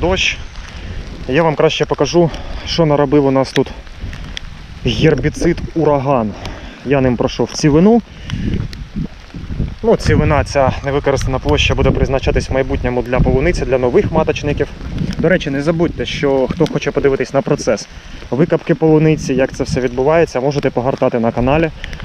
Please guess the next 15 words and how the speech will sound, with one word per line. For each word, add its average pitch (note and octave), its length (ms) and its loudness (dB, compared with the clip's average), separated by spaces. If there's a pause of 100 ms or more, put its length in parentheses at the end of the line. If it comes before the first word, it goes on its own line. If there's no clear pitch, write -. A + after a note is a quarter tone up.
(800)
Е, D3 240 4 (140)
там D3+ 140 2
недалеко C#3+ 400 2
гортати. D3+ 480 0 (200)
З - 60 -10
прошлого C#3 460 0
року, F3 220 2
як C3+ 140 2
ми C3 100 -2
відправляли B2+ 460 0
розсаду, D3 480 0 (1400)
можете C#3+ 320 0
подивитись, C#3 440 0
кому C#3 220 -2
цікаво, C#3+ 460 0